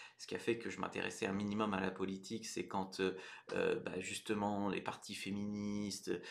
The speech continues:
les, les pseudo-humoristes, euh, tout, tout, tout, tout, tout, tout, tout ce, ce petit monde un peu parisien, je sais pas quoi, commence à m'attaquer. Moi, je m'intéressais pas, tu sais, je faisais juste qu'est-ce qui marche, qu'est-ce qui marche pas, sans, sans qu'il y ait de connotation politique à ça.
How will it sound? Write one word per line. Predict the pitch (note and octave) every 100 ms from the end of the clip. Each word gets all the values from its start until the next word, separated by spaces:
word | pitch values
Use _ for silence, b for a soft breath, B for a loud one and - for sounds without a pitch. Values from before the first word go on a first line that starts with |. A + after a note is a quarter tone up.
| B -
les, | G2 F#2+ F#2+
les | F#2+
pseudo-humoristes, | F#2+ G#2+ G#2 A2 G#2+ G#2+ G2+ A2 G#2+ A2 A2 G#2+ - G2
euh, | G2 F#2+
tout, | F#2+ G2
tout, | F#2+ G2
tout, | - G2
tout, | - A#2+
tout, | - F#2+ F#2+
tout, | - -
tout | - -
ce, | - F#2+
ce | - F#2 B B B B
petit | - G#2+
monde | G#2+ A2 G2+
un | F#2
peu | G2+ F#2+
parisien, | F2+ F#2 F#2+ F#2+ F#2+ F#2+
je |
sais | -
pas | E2+
quoi, | - G#2 -
commence | F#2+ F#2 G#2+
à |
m'attaquer. | G2 G2 G#2+ - D#3+ D3+ B B
Moi, | G#2+
je |
m'intéressais | G2+ F#2+ D#2+ - -
pas, | C3+ B2
tu | -
sais, | A#2+
je | -
faisais | F#2+ F#2 F#2+
juste | B2 B2+ B B -
qu'est-ce | A2
qui | - G#2+
marche, | E3 -
qu'est-ce | G#2+ -
qui | G#2+
marche | A2+ A2+
pas, | - C3
sans, | - A#2 - B B
sans | - - E3
qu'il | E3 B2+
y |
ait |
de | A2+
connotation | - A2+ A2+ G#2 G2+ C3 A#2+
politique | A2 G#2 G#2+ - B2+ F#2
à |
ça. | - C3+ D3